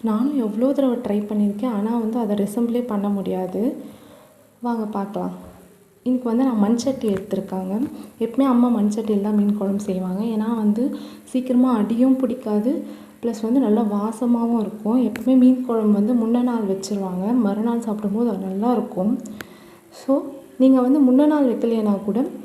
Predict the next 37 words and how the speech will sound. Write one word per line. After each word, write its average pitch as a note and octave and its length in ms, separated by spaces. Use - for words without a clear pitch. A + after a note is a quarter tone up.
அட்லீஸ்ட் C4 400
ஒரு G#3 180
டூ C#4+ 180
ஹவர்ஸ்க்கு C4 520
முன்னாடியாவது A3 640
வச்சிருங்க. G#3 400
நல்லா A3+ 200
ஊறினா C4+ 360
தான் A#3 200
மீன் A3 200
குழம்பு G#3 380
நல்லாயிருக்கும். F#3+ 720
சட்டி A#3 340
வச்சிடலாம். A3 560
சட்டி A3 380
நல்லா A3 280
சூடானதும், A3 680
அதுல F#3 340
இருபது A#3+ 400
எம் G3 200
எல் A3+ 160
எண்ணெய் G#3 260
ஊத்திக்கலாம். F#3+ 560
கடலெண்ணெய் A3+ 540
தான் G#3 120
எடுத்திருக்கேன். F#3+ 540
இருபது B3+ 360
எம் A3 140
எல் A#3+ 100
எம்-, G#3 320
எண்ணெய் G#3 300
ஊத்துனதுக்கு G#3 520
அப்புறமா F#3 340
வடகம் A#3+ 460
போட்டிருக்கிறேன். G3 540
வடகம் G#3 420
வந்து G3+ 220